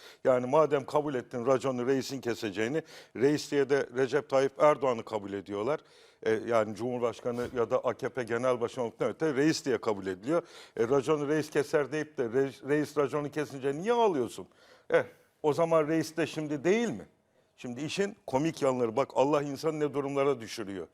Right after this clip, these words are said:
İki ay önce her türlü yetkiyi veriyorsun, iki ay sonra seni görevden almaya gelince de "Demokrasiye aykırı" filan diyorsun. Neymiş demek ki?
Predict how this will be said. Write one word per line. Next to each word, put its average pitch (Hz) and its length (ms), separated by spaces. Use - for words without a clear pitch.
İki 139 260
ay 156 60
önce 147 400
her 165 260
türlü 143 220
yetkiyi 143 460
veriyorsun, 175 540
iki 143 220
ay 156 100
sonra 147 280
seni 160 240
görevden 151 320
almaya 143 300
gelince 139 520
de 190 140
"Demokrasiye 151 600
aykırı" 175 260
filan 151 380
diyorsun. 98 340
Neymiş 160 380
demek 127 300
ki? 185 200